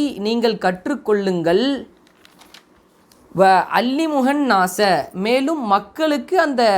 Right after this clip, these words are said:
கற்ற கல்வியை கற்றுக் கொடுங்கள், அந்த வாரிசுரிமை சட்டத்தை மக்களுக்கு கற்றுக் கொடுங்கள். ஏனென்றால், "ஃப இன்னஹா", நிச்சயமாக அது, "நிஸ்ஃபுல் இல்ம்", இல்முகளிலே பாதி, கல்வியிலே அந்த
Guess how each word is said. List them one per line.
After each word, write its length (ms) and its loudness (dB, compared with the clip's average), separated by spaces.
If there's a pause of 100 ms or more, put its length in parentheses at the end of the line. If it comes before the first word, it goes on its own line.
(360)
கற்ற 500 -2
கல்வியை 560 0 (480)
கற்றுக் 440 -4
கொடுங்கள், 320 2
அந்த 140 -2
வாரிசுரிமை 520 0
சட்டத்தை 380 -6
மக்களுக்கு 520 -2
கற்றுக் 360 -2
கொடுங்கள். 420 0 (280)
ஏனென்றால், 640 -2
"ஃப 200 -4
இன்னஹா", 640 2 (180)
நிச்சயமாக 680 -6
அது, 260 -2 (380)
"நிஸ்ஃபுல் 680 -2
இல்ம்", 340 0 (360)
இல்முகளிலே 800 0
பாதி, 600 0 (140)
கல்வியிலே 920 -2 (100)
அந்த 400 -6